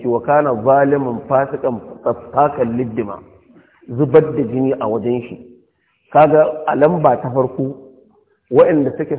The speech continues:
su ne mafiya daraja a wajen Allah in ka cire annabin al'umman nan, su ne sahabban shi ko? To, saffakan liddima ne.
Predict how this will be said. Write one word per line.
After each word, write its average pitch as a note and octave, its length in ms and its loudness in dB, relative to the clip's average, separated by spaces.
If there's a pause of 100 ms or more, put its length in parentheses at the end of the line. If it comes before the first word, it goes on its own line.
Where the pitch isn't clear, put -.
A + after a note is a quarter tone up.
su D3 120 -4
ne C3 200 0
mafiya C3 600 0
daraja C3 400 2
a G#2+ 80 -4
wajen A#2 320 -4
Allah C3 300 -4
in B2+ 120 -6
ka B2+ 100 -2
cire C3 280 0
annabin A#2 460 -2
al'umman A2+ 480 -4
nan, A2 160 -4
su A#2+ 80 -6
ne A#2 120 -4
sahabban G2 400 -8
shi A2+ 120 -12
ko? A#2 140 -14 (720)
To, A#2+ 100 -6
saffakan A#2+ 640 -2
liddima G#2+ 460 -6
ne. F2 100 -16